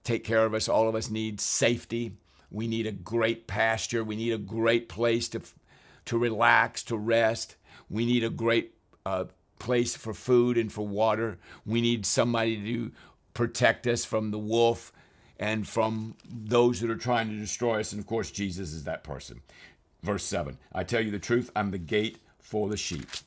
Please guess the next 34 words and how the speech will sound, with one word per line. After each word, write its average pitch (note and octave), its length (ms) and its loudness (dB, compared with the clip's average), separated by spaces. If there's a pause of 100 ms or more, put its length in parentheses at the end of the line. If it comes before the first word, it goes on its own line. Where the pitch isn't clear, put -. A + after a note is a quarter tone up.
(1200)
The G2 100 -8
thief B2+ 300 2
comes A#2 320 4
only," A#2+ 260 2
verse A2+ 260 0
ten, A#2 260 0
"to A2+ 60 -4
kill A#2+ 460 2 (140)
and G#2+ 260 -2 (200)
steal B2 400 0
and G2 180 -4
kill A#2+ 380 2
and F#2+ 140 -6
destroy. A#2 460 2
I G#2 140 0
came A2 220 -6
that G2 160 -10
they F#2+ 100 -8
may F#2+ 160 -6
have E2+ 260 -8
life D#3+ 480 8
and G2 140 -4
have G2+ 180 4
it F#2+ 60 -6
to G#2+ 80 -6
the F#2+ 60 -8
full." D2+ 340 -6
That's F#2 240 0
God's G2 320 -4
goal G2 280 -4
for - 140 -10
all F#2 300 -4
of F2+ 100 -10
you. D2+ 220 -14